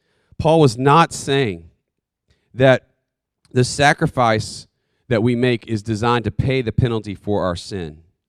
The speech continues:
He's not saying, "Come and sacrifice yourself so that you can make up for your bad stuff." Um, I've lived a life like that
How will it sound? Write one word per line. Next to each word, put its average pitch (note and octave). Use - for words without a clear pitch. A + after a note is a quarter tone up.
He's B2+
not D3+
saying, C3+
"Come E3+
and C3
sacrifice D3
yourself B2+
so B2
that A2+
you C3
can -
make C3
up -
for A#2+
your G#2+
bad G2
stuff." -
Um, G#2
I've D3
lived C#3+
a C#3+
life A2+
like G2+
that F#2